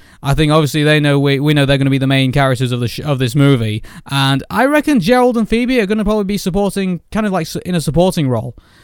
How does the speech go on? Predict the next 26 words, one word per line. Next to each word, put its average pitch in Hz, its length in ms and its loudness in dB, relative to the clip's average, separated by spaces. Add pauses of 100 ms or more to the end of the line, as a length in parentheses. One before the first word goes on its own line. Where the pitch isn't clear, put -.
(160)
So 180 240 2
I 175 80 2
think, 190 320 0
uh, 180 260 2
you 185 60 0
know, 156 200 2 (340)
originally, 220 960 4
and 165 240 -4
I - 20 -2
think 190 240 -6
through, 175 320 2
uh, 143 60 2
I 156 60 -2
think 185 180 -4
for 202 80 0
those 220 220 2
of 202 60 -2
you 185 140 0
who've 175 140 0
not 170 180 -4
seen 170 280 -2
the 147 100 -2
fan 160 260 0
art 147 280 0
of, 135 260 -2
uh, 123 220 0